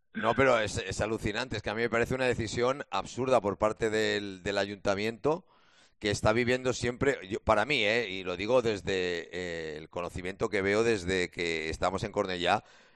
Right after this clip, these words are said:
nunca ha habido, eh, esa colaboración de verdad, por mucho que diga el club. Eh, creo que con la nueva propiedad debería, eh, restablecerse,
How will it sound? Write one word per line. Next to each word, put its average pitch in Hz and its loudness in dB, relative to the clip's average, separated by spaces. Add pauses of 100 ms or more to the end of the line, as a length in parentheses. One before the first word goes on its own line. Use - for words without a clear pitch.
nunca 143 2
ha 127 10
habido, 98 0
eh, 92 -12
esa 104 -2
colaboración 110 0
de 117 2
verdad, 107 4
por 110 -2
mucho 107 -6
que 110 -2
diga 104 2
el 98 -6
club. 127 0 (580)
Eh, 98 -6
creo 131 2
que 135 -6
con 117 0
la 107 4
nueva 117 4
propiedad 131 2
debería, 127 4 (380)
eh, 95 -10
restablecerse, 104 0